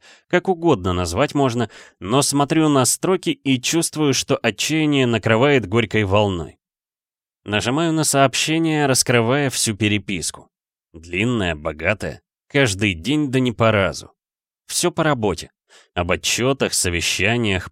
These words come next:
почтах, архивах. Дежурные фразы, но трясет с каждым сообщением все сильнее. И все сильнее ощущаю неправдоподобность переписки. Отвратность маскарада. Причем для меня.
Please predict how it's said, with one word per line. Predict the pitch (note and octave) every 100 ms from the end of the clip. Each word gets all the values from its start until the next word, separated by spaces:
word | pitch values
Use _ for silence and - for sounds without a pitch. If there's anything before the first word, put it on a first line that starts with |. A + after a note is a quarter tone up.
| _
почтах, | F2 G2+ - - G#2 - _
архивах. | - F#2 G#2 - E2 A#1 - _ _ _ _ _ _
Дежурные | - F#2 A2+ E3+ E3 D3+
фразы, | - A#2+ A2 F2+ F#2
но | F2 G#2+
трясет | G#2 A2+ G#2+ - D3+ B2+
с | -
каждым | B2 F#2+ A2 G#2+
сообщением | - G2+ F#2 - C#3+ C#3+ C#3+ C3+
все | - A2
сильнее. | - G2+ F#2+ D#2+ B1 - _ _ _ _ _ _ _
И | G2+
все | F2+ A#2+
сильнее | A#2 A#2 A#2+ C#3 D3
ощущаю | - B2+ - A2+ - B2 C#3+ C3+
неправдоподобность | C#3 C3+ C#3 A#2 C3+ C#3 B2+ C#3 F#2+ F2 - -
переписки. | F#2+ F#2 A2+ F#2+ - - _ _ _ _
Отвратность | F#2+ E2+ F2+ F#2+ G2 G#2 G#2 -
маскарада. | G#2 F#2+ - F#2+ G2+ F2 - _ - - -
Причем | F2+ - A2+ G2
для | F2+ F#2
меня. | F2 E2 A2+ E2